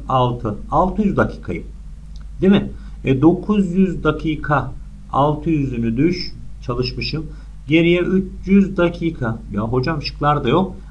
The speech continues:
ama bizden kaç saat dedi. Üç yüzü altmışa bölersem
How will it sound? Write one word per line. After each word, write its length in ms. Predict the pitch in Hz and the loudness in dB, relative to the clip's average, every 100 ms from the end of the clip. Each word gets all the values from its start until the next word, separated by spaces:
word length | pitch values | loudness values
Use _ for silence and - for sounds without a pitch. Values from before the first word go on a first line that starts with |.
| - | -6
ama 220 | 101 104 | -2 0
bizden 320 | 92 98 156 | 0 -2 -4
kaç 240 | - 147 - | -4 -6 -4
saat 520 | - 107 120 160 - | -4 0 2 0 0
dedi. 240 | 98 82 - - - - - | -4 -4 -10 -12 -12 -10 -4
Üç 220 | 143 170 - - 123 | -2 -2 -6 -12 -6
yüzü 480 | 123 113 113 98 - - - - | -4 0 2 2 0 -10 -12 -4
altmışa 580 | 120 127 131 120 113 95 | -2 -2 -2 -2 -2 -2
bölersem 1300 | 92 95 107 98 92 - - 90 92 104 139 175 | -2 0 0 -2 -4 -10 -12 -8 -2 2 4 2